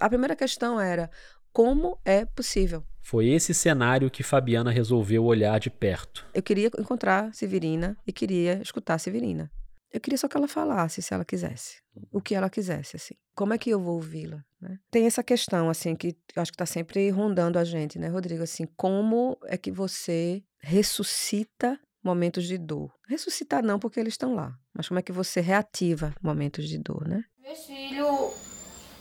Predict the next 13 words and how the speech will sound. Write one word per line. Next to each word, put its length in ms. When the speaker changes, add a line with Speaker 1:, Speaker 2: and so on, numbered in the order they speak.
Speaker 3:
uma 200
hora 180
eles 140
me 80
reconhecem 400
por 100
mãe, 440
outra 240
hora 100
eles 180
não 80
me 60
reconhecem, 720